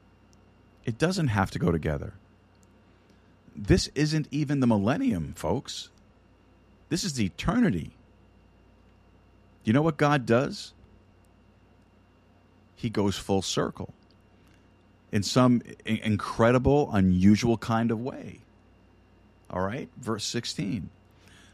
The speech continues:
"I, Jesus, have sent mine angel to testify unto, unto you these things in the churches. I am the root and the offspring of David and the bright and morning star. And the Spirit and the bride say, Come.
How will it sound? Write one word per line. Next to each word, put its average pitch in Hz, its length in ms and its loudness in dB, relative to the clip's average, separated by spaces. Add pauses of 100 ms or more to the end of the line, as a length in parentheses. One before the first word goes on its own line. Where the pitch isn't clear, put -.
"I, 120 240 0
Jesus, 110 720 -2
have 87 160 -6
sent - 320 -2
mine 101 240 2
angel 110 380 -2
to 101 100 -4
testify 117 760 -2
unto, 113 440 -2 (400)
unto 110 240 0
you 104 500 2
these 101 400 0
things 85 640 -2
in 101 220 4
the 95 60 2
churches. - 640 -2 (640)
I 101 160 4
am 107 180 4
the 101 100 4
root 110 380 2 (480)
and 95 140 -2
the 92 100 0
offspring 101 460 0
of 90 120 -2
David 98 380 -2 (160)
and 92 140 -2
the 87 40 0
bright 98 400 2
and 95 140 -2
morning 95 380 2
star. 107 480 -6 (520)
And 104 140 2
the 92 60 0
Spirit 127 420 2
and 110 160 2
the 98 60 4
bride 107 340 2
say, 104 240 0
Come. 95 440 -6